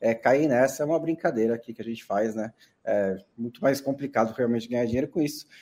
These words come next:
Mas vamos dar algumas dicas aqui. Eu vou, peguei três jogos do fim de semana, é, dois na Itália, começando com Cagliari e Roma. O Cagliari é o pior time da Itália no momento, né? Lanterna do campeonato italiano.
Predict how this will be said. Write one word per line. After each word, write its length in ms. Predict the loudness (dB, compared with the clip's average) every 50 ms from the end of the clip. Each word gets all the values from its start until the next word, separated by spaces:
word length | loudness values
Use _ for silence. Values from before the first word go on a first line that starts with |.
| -20 _ _
Mas 240 | 6 6 6 8 8
vamos 380 | 6 6 8 6 6 4 6 6
dar 80 | 8 8
algumas 440 | 8 6 6 4 4 4 2 2
dicas 320 | -2 -4 -4 -2 -2 -2 -2
aqui. 280 | -4 -4 -2 2 4
Eu 160 | 4 4 4 2
vou, 280 | 0 0 0 0 0 0
peguei 280 | 0 -2 -2 -2 -2 -2
três 240 | 0 0 0 0 2
jogos 520 | 4 4 4 4 2 -2 -8 -10 -14 -18 _ _ _ _ _ _ _ _ _
do 140 | -8 -8 -6
fim 200 | -4 -2 -2 -2
de 80 | -2
semana, 600 | 0 0 2 4 6 6 6 6 4 2 2 0 2 2
é, 180 | 4 4 4
dois 240 | 4 4 2 2 2
na 100 | 2 0
Itália, 640 | 0 0 0 2 4 6 6 6 4 2 0 0 -4 -10 _ _ _ _ _ _
começando 440 | -10 -8 -8 -6 -4 -4 -4 -4 -4
com 120 | -4 -8 -8
Cagliari 460 | -2 4 4 6 6 6 6 4 4
e 40 | 2
Roma. 420 | 0 0 0 0 0 2 2 0
O 80 | 0 -2
Cagliari 680 | -4 -4 -2 0 0 0 0 -2 -2 -2 -2 -4 -4 _ -2
é 140 | 0 0 0
o 60 | 0
pior 220 | 0 -2 -2 -2
time 360 | -2 -4 -8 -8 -8 -8 -12 _ _ _
da 120 | -4 -4
Itália 340 | -2 -2 -2 -2 -2 -2 -2
no 80 | -2 -4
momento, 420 | -4 -4 -4 -4 -4 -6 -8 -10
né? 200 | -10 -10 -12 -12 -10
Lanterna 480 | -8 -8 -8 -6 -4 -2 -2 -2 -2 -4
do 100 | -6 -10
campeonato 420 | -16 -14 -8 -6 -4 -4 -4 -4
italiano. 460 | -4 -6 -4 -2 -2 -2 -2 -4 -8